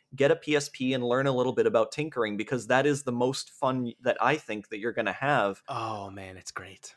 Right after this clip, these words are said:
Speaker 1: Yeah.
Speaker 2: Yes.
Speaker 1: Uh, I, I, like, I, I think a lot of the time with retro games with me, I think retro games are fun, but I think it's almost more fun to kind of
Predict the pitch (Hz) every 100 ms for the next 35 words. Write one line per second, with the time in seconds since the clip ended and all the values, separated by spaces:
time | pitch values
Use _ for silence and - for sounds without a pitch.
0 | - 139 196 139 98 - - 98 107 151
1 | 165 - - 170 202 - 170 185 - 165
2 | 180 - 208 214 185 185 285 262 _ _
3 | _ _ _ _ _ _ _ - 170 208
4 | 220 208 - 185 185 139 147 147 147 113
5 | 135 147 160 170 175 180 - _ - 143
6 | 202 185 202 196 147 156 143 117 - 117
7 | 135 175 185 - 131 139 180 175 165 160
8 | 143 - 120 131 143 143 139 143 143 143
9 | 123 117 110 - 127 120 113 -